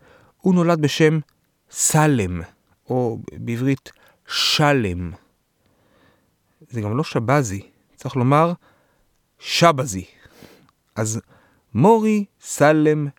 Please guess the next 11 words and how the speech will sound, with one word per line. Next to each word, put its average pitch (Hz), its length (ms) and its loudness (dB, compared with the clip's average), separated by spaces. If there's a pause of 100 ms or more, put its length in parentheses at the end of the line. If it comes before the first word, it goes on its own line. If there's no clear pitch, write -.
(120)
שבזי. 95 580 -2 (1300)
הוא 190 120 -4
לא 262 60 4
רק 240 160 -4
היה 113 120 -2
משורר 104 440 -2
ותלמיד 95 300 -2
חכם, 107 340 0 (680)
גדול 120 340 4
משוררי 107 440 0
תימן. 98 420 -2